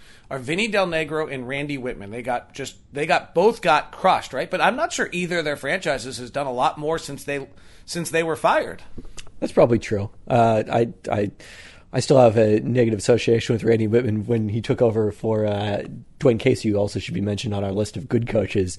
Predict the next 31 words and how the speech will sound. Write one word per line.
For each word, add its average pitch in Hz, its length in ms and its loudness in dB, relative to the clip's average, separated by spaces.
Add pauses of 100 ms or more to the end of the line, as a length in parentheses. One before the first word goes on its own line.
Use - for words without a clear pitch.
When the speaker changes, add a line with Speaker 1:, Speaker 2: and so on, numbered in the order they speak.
(360)
Speaker 2:
uh, 98 400 0 (240)
in 120 160 0
Minnesota. 113 720 0
And 110 140 0
it 107 40 2
was 104 200 -2 (160)
pretty 151 260 4
evident 131 400 2
the 135 80 2
decline 123 460 0
from 143 160 -2
that 147 220 4
after 120 400 0
their 107 180 0
front 117 220 0
office 127 360 0
said 123 280 0
some 127 160 -4
pretty 127 180 4
strong 127 340 2
things 131 260 2
about 123 200 4
how 139 100 6
much 127 200 -2
they 139 100 4
were 127 100 2
underachieving 143 680 4
under 247 180 2
Dwayne 208 280 4
Casey. 320 420 4
So 131 340 2